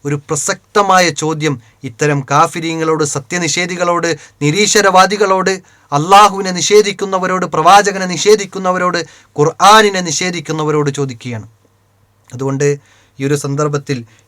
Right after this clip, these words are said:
എന്നെയും നിങ്ങളെയും ഓർമ്മപ്പെടുത്താനുള്ളത്, വിശുദ്ധ ഖുർആൻ അത് കൃത്യമായി നമുക്ക് വഴി കാണിച്ചു തരുന്നു, നേർവഴി കാണിച്ചു തരുന്നു, നേർപഥത്തിലൂടെ സഞ്ചരിക്കാൻ നമ്മോട് ആവശ്യപ്പെടുന്നു.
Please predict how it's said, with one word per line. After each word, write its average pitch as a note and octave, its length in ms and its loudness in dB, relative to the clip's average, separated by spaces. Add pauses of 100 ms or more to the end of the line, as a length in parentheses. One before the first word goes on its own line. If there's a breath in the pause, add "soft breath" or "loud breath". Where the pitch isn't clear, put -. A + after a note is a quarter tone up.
എന്നെയും D3 340 -2
നിങ്ങളെയും D3 500 0 (240 soft breath)
ഓർമ്മപ്പെടുത്താനുള്ളത്, D#3 1200 0 (500)
വിശുദ്ധ F3+ 320 0
ഖുർആൻ D#3+ 580 -2 (560)
അത് D3+ 180 -4
കൃത്യമായി D#3 600 0
നമുക്ക് C#3 460 -4 (100)
വഴി C3 260 -4
കാണിച്ചു B2 360 -4
തരുന്നു, A2 240 -12 (140)
നേർവഴി F3 600 0
കാണിച്ചു B2+ 300 -4
തരുന്നു, A2 360 -14 (640)
നേർപഥത്തിലൂടെ F3+ 880 0
സഞ്ചരിക്കാൻ D#3 720 -4 (320 soft breath)
നമ്മോട് D#3+ 320 2
ആവശ്യപ്പെടുന്നു. C#3 760 0